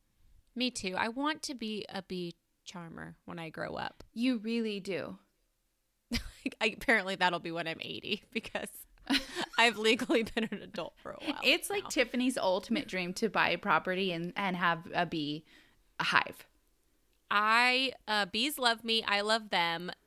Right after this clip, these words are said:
Speaker 1: I wanna be like on Fried Green Tomatoes where she just walks up, takes some honey. Best friends with the bees.
Speaker 2: Yes. I, on the other hand,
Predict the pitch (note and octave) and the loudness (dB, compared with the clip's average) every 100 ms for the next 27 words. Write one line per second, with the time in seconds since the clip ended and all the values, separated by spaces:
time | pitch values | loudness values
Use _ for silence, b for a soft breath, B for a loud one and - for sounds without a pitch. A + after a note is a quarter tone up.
0 | _ G3+ A3 B3+ A#3+ B3+ B3+ A#3+ G#3 F#3 | _ -4 0 0 2 2 2 2 2 0
1 | - _ _ _ - G3+ - F#3+ F#3 G3 | -8 _ _ _ -4 -4 0 -2 0 -4
2 | F#3+ G3 F3+ E3+ D#3+ E3+ - F3+ F3+ F3 | -6 -2 0 0 -4 -10 -8 -6 -6 -4
3 | F3 F3 - - F3 F3 E3+ - - F#3 | -2 0 -2 2 4 4 2 -4 0 0
4 | F3 - E3+ E3 F3 E3+ E3+ E3 E3 E3 | 0 -4 -8 -4 -4 -2 -4 -6 -8 -12
5 | _ _ _ _ _ _ _ _ _ _ | _ _ _ _ _ _ _ _ _ _
6 | _ - F3 - - - - - - - | _ -10 -8 -6 -8 -10 -14 -16 -12 -10
7 | - - - A#3+ G#3 - F#3 - B B | -10 -12 -10 2 4 4 0 -10 B B
8 | B A3 C#4 D4+ C4+ - G#3 G#3+ G#3+ G3+ | B 6 8 4 0 0 -2 -2 -2 0
9 | F#3 F#3 F#3+ | -2 -4 -8